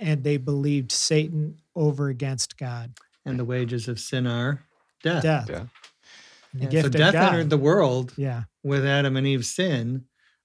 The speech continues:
Speaker 2: God didn't bring it.
Speaker 1: No.
Speaker 2: And Jesus
Speaker 3: Yeah.
Speaker 2: is here in this process to rectify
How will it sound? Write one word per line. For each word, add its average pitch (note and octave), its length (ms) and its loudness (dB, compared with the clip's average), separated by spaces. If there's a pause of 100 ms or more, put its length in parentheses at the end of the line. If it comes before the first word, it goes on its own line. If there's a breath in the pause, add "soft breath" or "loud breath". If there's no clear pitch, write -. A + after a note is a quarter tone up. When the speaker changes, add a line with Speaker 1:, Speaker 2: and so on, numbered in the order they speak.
(260)
Speaker 2:
God C3 280 0
didn't D3 180 0
bring A2+ 220 -4
it. C3 180 -10 (480)
Speaker 1:
No. D3+ 260 4
Speaker 2:
And C3+ 100 -4
Jesus G3 420 6
Speaker 3:
Yeah. F3 80 4
Speaker 2:
is D#3 120 0
here D3+ 420 4 (580 soft breath)
in D3+ 160 6
this C#3 180 4
process D#3 840 2 (340)
to D3 120 0
rectify C3+ 760 -2